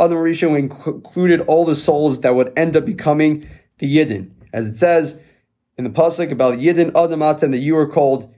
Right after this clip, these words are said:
comparable, you are called Adam, that we as Yidden have a, have a direct connection to Adam Rishon,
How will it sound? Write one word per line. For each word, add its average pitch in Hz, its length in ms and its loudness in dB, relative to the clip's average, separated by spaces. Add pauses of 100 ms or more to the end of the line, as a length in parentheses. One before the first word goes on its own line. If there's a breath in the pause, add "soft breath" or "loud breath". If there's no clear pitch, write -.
(100)
comparable, 147 460 0
you 143 160 0
are 165 120 4
called 143 440 -2
Adam, 120 440 0 (300)
that 117 400 -4 (160)
we 160 420 0
as 131 160 0
Yidden 170 300 2
have 143 200 0
a, 131 220 -4
have 135 400 -2 (160)
a 135 80 -2
direct 147 360 2
connection 151 440 -2
to 143 240 -2
Adam 139 260 2
Rishon, 110 460 -2